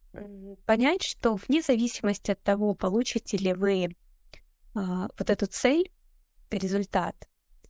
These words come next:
вы все равно выйдете из этого с опытом, нужным вам опытом, что когда вы вовлекаетесь в какие-то материальные истории, взаимодействие с материальным миром, будь это отношения или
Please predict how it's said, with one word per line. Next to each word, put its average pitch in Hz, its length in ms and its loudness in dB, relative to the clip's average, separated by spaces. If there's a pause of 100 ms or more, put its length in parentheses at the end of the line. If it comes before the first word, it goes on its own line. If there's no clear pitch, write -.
(280)
вы 214 100 6
все 226 160 2
равно 233 180 4
выйдете 220 480 2
из - 220 -4
этого 214 280 4
с - 180 -4
опытом, 208 640 -2
нужным 190 440 2
вам 165 180 0
опытом, - 400 -12 (120)
что 202 600 0 (340)
когда 214 360 4
вы 190 140 0
вовлекаетесь 202 800 0
в - 140 -20
какие-то 196 260 -2
материальные 190 580 2
истории, 254 420 2
взаимодействие 190 640 -2
с - 80 -8
материальным 190 520 4
миром, 185 320 0
будь 185 220 -4
это 185 140 0
отношения 190 720 0
или 190 480 -4